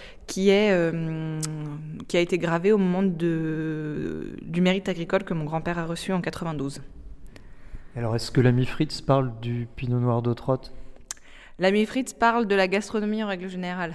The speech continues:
Speaker 1: <laughs> Il n'a pas encore, euh, fait la petite, euh, a-, allusion à, à Autrotte, mais par contre, euh, il parle de tous les mets et tous les vins qu'on peut déguster en Alsace.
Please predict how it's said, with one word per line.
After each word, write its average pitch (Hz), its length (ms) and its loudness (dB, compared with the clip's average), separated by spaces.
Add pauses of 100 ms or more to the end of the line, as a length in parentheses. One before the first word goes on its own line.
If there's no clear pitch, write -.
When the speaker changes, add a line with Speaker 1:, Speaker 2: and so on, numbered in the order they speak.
(120)
Speaker 1:
<laughs> - 140 -8
Il 180 240 6
n'a 175 160 6
pas 247 180 -2
encore, 254 480 2
euh, 185 240 4 (360)
fait - 180 2
la 208 100 6
petite, - 380 -6
euh, 165 340 2
a-, 165 440 4
allusion 190 420 2
à, 160 440 2
à 170 160 2
Autrotte, 240 460 0
mais 208 240 6
par 196 220 2
contre, 220 320 -2
euh, 160 200 2
il 180 120 2
parle 180 320 0
de 156 480 0
tous - 160 -4
les 185 160 6
mets 190 260 2
et 151 60 -4
tous - 160 -6
les 185 80 4
vins 175 160 -2
qu'on 180 140 -6
peut 165 100 -4
déguster 156 340 -6
en 156 80 -2
Alsace. - 400 -6